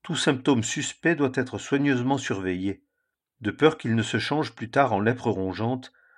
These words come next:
ou faisant irruption, par laquelle nous-mêmes ou beaucoup d'autres, nous serions souillés. Nous pouvons nous trouver dans une position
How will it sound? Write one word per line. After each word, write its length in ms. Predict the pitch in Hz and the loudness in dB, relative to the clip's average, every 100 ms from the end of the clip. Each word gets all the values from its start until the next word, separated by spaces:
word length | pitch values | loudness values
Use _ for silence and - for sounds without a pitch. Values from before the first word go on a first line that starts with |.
| _ | _
ou 80 | 135 | -6
faisant 460 | 117 123 107 107 - | 0 2 2 0 -2
irruption, 760 | 135 117 87 - - 117 127 - _ _ - | -2 -2 -2 -6 -6 -6 -6 -12 _ _ -2
par 140 | 113 | 2
laquelle 320 | 120 117 160 | 2 4 0
nous-mêmes 400 | 151 127 147 165 | 2 2 4 2
ou 80 | 110 | 0
beaucoup 260 | 101 110 110 | -2 -4 -2
d'autres, 420 | 113 139 - - _ _ | 0 0 -2 -14 _ _
nous 100 | 110 | -6
serions 400 | - 101 98 90 | -2 -2 -2 -4
souillés. 500 | - - 87 82 - _ _ _ _ _ _ _ _ _ _ - | -8 -8 -6 -6 -8 _ _ _ _ _ _ _ _ _ _ -10
Nous 80 | |
pouvons 320 | 117 113 110 147 | -4 0 2 4
nous 120 | 135 | 2
trouver 320 | - 117 127 | 0 0 2
dans 140 | 127 | 4
une 240 | 101 101 87 | 2 -2 -2
position 680 | 139 120 95 - 123 131 | -4 -2 -4 -4 -4 -6